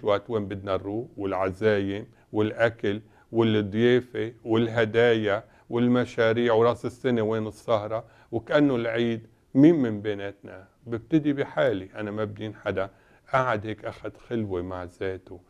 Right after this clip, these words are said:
أخذ نص نهار بكل هالعج-، الأعياد،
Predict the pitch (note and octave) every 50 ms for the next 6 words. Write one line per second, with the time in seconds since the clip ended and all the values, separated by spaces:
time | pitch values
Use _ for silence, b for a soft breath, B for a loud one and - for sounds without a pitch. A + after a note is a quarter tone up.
0 | b b b A#2 G2+ - A#2 A2 G#2+ A2+ A2+ A2 - - - A2 G#2 G2 G2 G#2+
1 | G#2+ G#2 F#2 F#2 - - - - - D3+ C#3+ B2 A#2+ A#2 A2+ G#2 G2+ G2 G2 G2
2 | - G#2 G2 - - G#2+ G2+ F#2+ F#2+ G2+ G2+ G2+ G2 F#2+